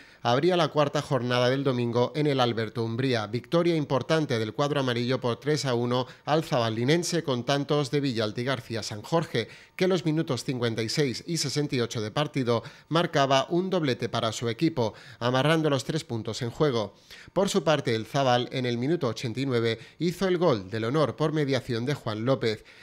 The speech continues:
En la misma categoría, el Club Deportivo San Roque logró ante el Guadalcacín una nueva victoria, dos a uno, que los aupa a puestos importantes en la clasificación.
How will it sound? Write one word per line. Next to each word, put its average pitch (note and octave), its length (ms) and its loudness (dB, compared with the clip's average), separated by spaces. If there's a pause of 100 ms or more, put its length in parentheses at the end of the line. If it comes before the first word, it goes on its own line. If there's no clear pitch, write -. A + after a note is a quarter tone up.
(200)
En B2 100 -2
la C3+ 80 4
misma E3 260 0
categoría, C#3 440 0
el C3+ 100 0
Club D#3+ 220 -2
Deportivo D3+ 400 0
San D3 180 -2
Roque C#3 260 0
logró C3 380 2
ante C#3 240 0
el C#3+ 80 0
Guadalcacín C3+ 720 0 (240)
una E3+ 220 0
nueva E3+ 240 4
victoria, A#2+ 520 0
dos D3+ 220 0
a D#3+ 100 2
uno, G#2+ 300 -2
que B2 120 -4
los A#2 180 -2
aupa C3 420 2
a G#2 80 -4
puestos C#3+ 380 -2
importantes A2+ 640 -6
en D3 60 -2
la A#2+ 80 -2
clasificación. A2+ 880 -6